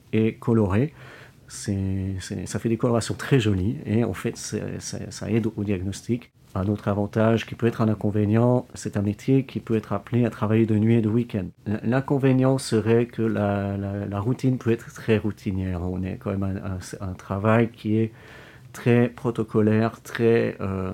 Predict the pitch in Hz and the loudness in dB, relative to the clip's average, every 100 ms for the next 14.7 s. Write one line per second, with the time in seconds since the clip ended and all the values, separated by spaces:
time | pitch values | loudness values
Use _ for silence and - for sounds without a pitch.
0 | - - 110 98 95 104 - - - _ | -6 -2 -2 0 -2 -4 -8 -20 -20 _
1 | - - 98 92 - 101 95 95 95 95 | -20 -8 -6 -4 -4 -2 -2 -2 -4 -4
2 | 95 92 98 98 107 104 104 98 95 95 | -6 -6 -4 -4 -4 -2 -2 -2 -4 -6
3 | 92 101 110 107 107 113 113 110 101 101 | -6 -10 -12 -10 -2 2 4 2 0 -4
4 | - 120 117 113 - - 107 - 110 113 | -4 2 2 2 -4 -8 -8 -2 2 4
5 | 113 117 - - - - - 107 107 113 | 4 0 -6 -20 -20 -16 -6 0 2 2
6 | - - 117 117 101 104 - 110 107 107 | 0 0 2 2 -2 -4 -2 0 0 -2
7 | 98 101 - 104 98 - - 104 107 - | -4 -4 -2 -4 -4 -8 -6 -6 -6 -10
8 | 104 95 - - 101 95 98 - 117 - | -10 -10 -8 -4 -4 -2 -6 -4 -4 -2
9 | 120 110 104 101 101 104 - 107 107 104 | -2 -2 -2 -2 -2 -4 -4 -4 0 -2
10 | 104 98 92 - 101 95 95 92 92 92 | -2 -8 -12 -8 -6 -4 -4 -6 -6 -6
11 | 92 92 - 107 104 - - 101 107 104 | -6 -8 -8 -6 -6 -6 -2 2 4 2
12 | 101 98 95 98 - 107 101 - - 95 | 0 -4 -6 -8 -10 -8 -8 -8 -8 -6
13 | 95 110 113 110 - - 98 98 98 - | -4 2 2 0 -8 -8 -6 -4 -6 -2
14 | 107 98 98 85 117 107 90 | -2 -2 -6 -4 -4 -4 -6